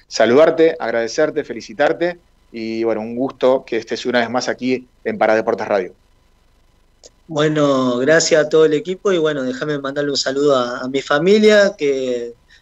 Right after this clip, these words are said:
Speaker 2: que me acompañó de, de, de Argentina, a todo mi equipo, a Fadepac, a, al presidente, bueno, a, a Lenari, a la Secretaría de Deporte que, que nos acompañan también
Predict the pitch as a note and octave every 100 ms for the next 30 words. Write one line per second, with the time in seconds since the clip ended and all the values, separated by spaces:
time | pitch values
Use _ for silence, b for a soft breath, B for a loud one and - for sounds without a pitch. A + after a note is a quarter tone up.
0 | _ - B2+ B2+ C3 C3 C3 C#3+ D#3+ D3+
1 | C#3 C3 B2+ C#3 B2+ C3+ B2+ - C#3 F3
2 | G#3 G3+ E3 C#3+ E3 E3 D3+ C#3 F#3 G3
3 | G3 F3+ E3+ E3+ B2+ A#2+ - D3 C#3+ E3
4 | E3+ F3 _ _ _ - A#2+ A2+ A2 A2
5 | A#2 _ - A2 A2+ - B2+ D#3+ D#3 D3+
6 | C3 A#2+ B2+ A2 A2+ _ b _ _ A2+
7 | B2+ C3+ F#3+ G3+ F3+ D#3+ C#3+ C3+ C#3+ C#3+
8 | C#3+ D#3 D3 D#3 D3+ B2+ C3 B2+ A#2+ -
9 | B2 B2+ B2 B2 B2 C3+ C#3 C3 - B2
10 | C3+ C3